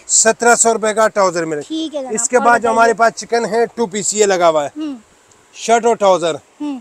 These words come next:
Speaker 1: और ये भी इस दफा हमने कम price में रखा हुआ है,
Speaker 2: हम्म।
Speaker 1: आपकी कहने से ईद आ रहा है, आगे से बिल्कुल सेल
Speaker 2: हम्म।
Speaker 1: price। ये trouser है और ये shirt है,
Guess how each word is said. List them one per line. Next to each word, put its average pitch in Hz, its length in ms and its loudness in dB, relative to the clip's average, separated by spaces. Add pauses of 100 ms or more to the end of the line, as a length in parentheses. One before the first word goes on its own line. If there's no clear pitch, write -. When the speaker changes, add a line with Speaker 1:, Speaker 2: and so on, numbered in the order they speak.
(120)
Speaker 1:
और 196 160 0
ये 226 200 4
भी 240 140 -2
इस 185 100 -6
दफा 233 240 0
हमने 226 200 -2 (180)
कम 247 180 0
price 220 320 0
में 214 120 0
रखा 208 220 0
हुआ 220 180 2
है, 220 120 0 (160)
Speaker 2:
हम्म। 285 200 -10
Speaker 1:
आपकी 196 300 -6
कहने 208 300 -2
से 214 200 -4 (320)
ईद 208 180 -2
आ 208 120 4
रहा 208 120 0
है, 202 60 2
आगे 202 180 -4
से 208 140 -6
बिल्कुल 196 280 -4
सेल 208 220 -4
Speaker 2:
हम्म। 320 100 -6
Speaker 1:
price। 196 220 -2
ये 190 100 0
trouser 185 400 -4
है 208 140 -2 (480)
और 185 200 0
ये 196 140 0
shirt 208 300 -4
है, 202 140 -4